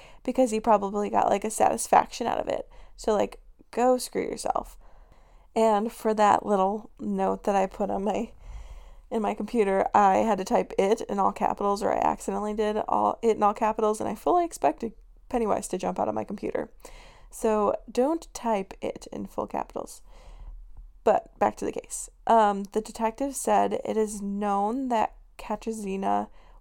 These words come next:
was tortured before her death. The right limb over her ankle joint had been strapped to something until finally December seventh, or,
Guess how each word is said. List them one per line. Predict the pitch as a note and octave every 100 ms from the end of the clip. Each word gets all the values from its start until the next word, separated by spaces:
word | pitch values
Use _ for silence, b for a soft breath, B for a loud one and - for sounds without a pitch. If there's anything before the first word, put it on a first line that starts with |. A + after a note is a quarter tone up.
| -
was | G3+ -
tortured | - F#3+ F#3+ G#3
before | A3 - G#3+
her | A3
death. | G3+ - - - - -
The | A3+
right | A3 A3 B3+
limb | - G3+ G3+ -
over | G3 G3 G#3
her | A3 -
ankle | F#3+ F#3+ F#3+
joint | - F#3 -
had | A3 G3
been | G#3
strapped | - - G3 -
to | A3+
something | - A3 G#3 - - B3 b b b b b
until | G#3+ G#3 G#3+
finally | G#3 G#3 G3+ G#3 B3
December | A#3+ - G#3 G#3
seventh, | G#3+ G3+ G3 A3+ B3+ - - _ - - - -
or, | F#3+ G3 G3 G#3